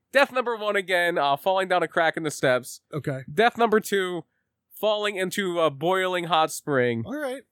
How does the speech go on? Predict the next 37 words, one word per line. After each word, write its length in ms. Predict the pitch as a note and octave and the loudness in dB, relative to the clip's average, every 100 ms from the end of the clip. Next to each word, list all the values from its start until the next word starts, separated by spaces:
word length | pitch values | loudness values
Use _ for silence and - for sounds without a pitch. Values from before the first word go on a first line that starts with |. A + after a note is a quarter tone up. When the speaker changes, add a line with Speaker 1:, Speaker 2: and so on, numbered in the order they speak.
| _ | _
Speaker 1:
while 140 | D3+ C#3+ | 0 0
you're 80 | |
trying 220 | C#3+ F3 D#3+ | 2 2 2
to 80 | |
jump 380 | D3 C#3+ D3 C#3+ | 0 2 2 4
a, 200 | D3+ C3+ | 2 4
uh, 320 | B2+ A#2 A2+ A#2 | 4 4 2 0
a 40 | |
gap. 400 | C3 B2 A2+ A2 - | 2 4 4 0 -4
Speaker 2:
Yeah. 260 | E3+ B2+ - _ _ - | -4 -4 -10 _ _ -16
Speaker 1:
Death 280 | D3 G#3 G#3+ | 0 0 2
number 240 | A3 G3+ F#3 | 0 2 0
three, 400 | F#3 D#3+ D#3 D3+ | 2 2 2 0
you're 420 | E3 C3 D3 D3 | -2 -2 0 0
reaching 320 | E3 F3 F3+ E3+ | -2 -4 -4 -2
to 40 | |
get 140 | D#3+ D3 | -4 -2
something 260 | E3 D#3+ | -4 -4
from 140 | C#3+ D#3 | -6 -6
the 60 | |
drive-thru 600 | C3+ D3 D3 D3+ D#3 C#3+ | 0 2 4 2 -2 -2
and 120 | C3+ B2+ | -2 -2
you 120 | A#2 | -6
fall 540 | - C#3+ C#3+ C#3 C#3 - | -2 0 2 2 -2 -4
and 220 | A#2+ A#2+ | -6 -6
you 80 | A#2 | -6
get 180 | A#2+ | -6
pinned 240 | - C#3 C3 | -2 -4 -2
between 320 | B2 C3+ A#2 | -4 -2 0
the, 60 | C#4 | 2
Speaker 2:
All 60 | |
right. 160 | C4+ D#3+ | 2 0
Speaker 1:
the 40 | |
McDonald's 460 | A#2 C3 B2 C3 A#2 | 0 2 2 0 -4
and 80 | A#2 | -6
your 100 | G#2+ | -4
car. 340 | A2+ F#2 E2+ | -4 -4 -6